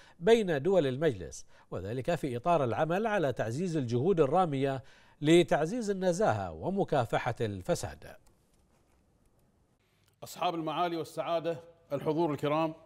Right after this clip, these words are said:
Speaker 2: نحن ندرك بأنه على الرغم من حجم التحديات التي تواجه العالم في تعزيز النزاهة ومكافحة الفساد،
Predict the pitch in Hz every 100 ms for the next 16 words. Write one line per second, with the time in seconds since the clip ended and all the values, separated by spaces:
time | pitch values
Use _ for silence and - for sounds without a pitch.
0 | _ _ _ _ - 165 175 185 170 151
1 | - 120 165 170 156 165 156 185 170 170
2 | 156 175 170 - 165 185 139 180 170 165
3 | 170 170 156 170 170 160 160 160 151 127
4 | 110 - _ _ _ _ - 160 175 160
5 | 190 175 170 165 180 175 170 160 180 170
6 | 165 170 165 156 165 110